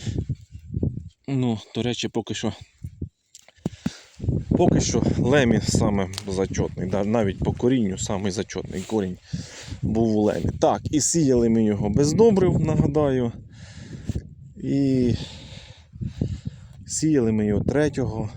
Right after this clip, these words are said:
третього жовтня. Так, а це у нас Катаріна.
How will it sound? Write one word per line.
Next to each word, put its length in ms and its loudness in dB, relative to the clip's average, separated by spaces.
третього 440 0
жовтня. 800 0
Так, 140 0
а 80 -4
це 160 2
у 100 4
нас 180 0
Катаріна. 600 -2